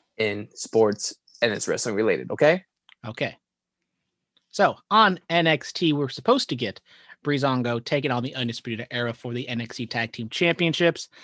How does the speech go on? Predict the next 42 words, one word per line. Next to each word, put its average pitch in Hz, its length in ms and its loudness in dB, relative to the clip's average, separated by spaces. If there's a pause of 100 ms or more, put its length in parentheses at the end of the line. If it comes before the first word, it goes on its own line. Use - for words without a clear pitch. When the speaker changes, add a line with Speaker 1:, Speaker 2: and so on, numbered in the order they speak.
(380)
Speaker 2:
And 143 360 2 (480)
first 135 320 0
off, 135 140 2
we 135 80 0
get 120 140 0
Bobby 117 180 -2
Fish 196 300 2
taken 185 260 0
out. 165 220 2
Then 120 100 2
we 117 60 -2
get 104 160 -6
Roderick 107 320 -8
Strong 160 340 2
taken 151 320 0
out. 139 260 2 (360)
So 196 400 6 (100)
before 147 520 2 (140)
the 123 340 -2
match 120 260 -2
was 123 80 -8
gonna 110 160 -6
start, 196 580 4
William 117 260 -2
Regal 208 320 6
said, 160 360 2
"You 196 80 -2
know, 277 220 6
Danny 226 260 4
Burch," 208 260 4
or, 190 120 4
or 147 280 2
I 127 80 -2
guess 127 160 0
Kyle 135 220 2
O'Reilly 131 260 4
said, 117 200 -4
"Danny 117 180 0
Burch 117 240 -4
and 123 100 -6
Oney 113 140 -6
Lorcan 110 360 -8